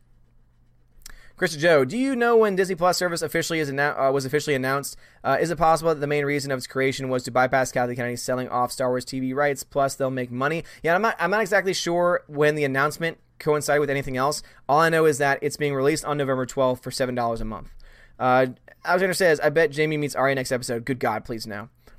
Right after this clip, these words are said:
Uh, Darth Marlowe says, "Episodes one to three, one hour episode four to six, eighty minutes. Do you agree it's a bit short considering how long we waited and how big the show is?" Absolutely. All right, so he's saying that for season four, or rather, sorry, season eight of Game of Thrones,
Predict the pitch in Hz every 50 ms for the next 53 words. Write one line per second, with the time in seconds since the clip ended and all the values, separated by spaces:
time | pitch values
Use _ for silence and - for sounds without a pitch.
0 | - - - - - - 135 135 135 143 127 151 156 160 160 151 143 - 151 139
1 | - 160 160 165 151 175 160 139 139 151 151 151 147 - 143 143 143 143 139 139
2 | 139 139 - - - 127 135 143 147 - 139 139 139 139 135 135 - 139 139 127
3 | 135 - - 135 135 131 127 127 127 - - - 135 131 131 127 127 - - 143
4 | 139 131 - - 120 131 139 139 135 131 131 131 127 - - 147 170 196 170 156
5 | 170 170 165 156 - 147 - 139 135 127 127 139 135 - - - - 139 143 139
6 | 135 - - - 127 - - 127 135 135 127 127 127 123 123 120 123 123 127 127
7 | 127 120 120 123 120 117 120 113 110 113 120 120 117 123 123 120 123 120 113 -
8 | 117 123 131 147 - - - _ 139 156 151 147 - 127 110 120 143 170 143 117
9 | 101 95 - - - - - - - 139 131 - 156 156 - - 180 170 170 160
10 | 156 - - - - 156 143 - - - 196 208 180 202 185 175 - - 190 185
11 | 156 131 123 117 117 120 - 135 135 131 127 123 - 120 113 113 - 165 180 170
12 | 160 147 156 156 147 131 127 139 139 135 123 - 135 131 131 131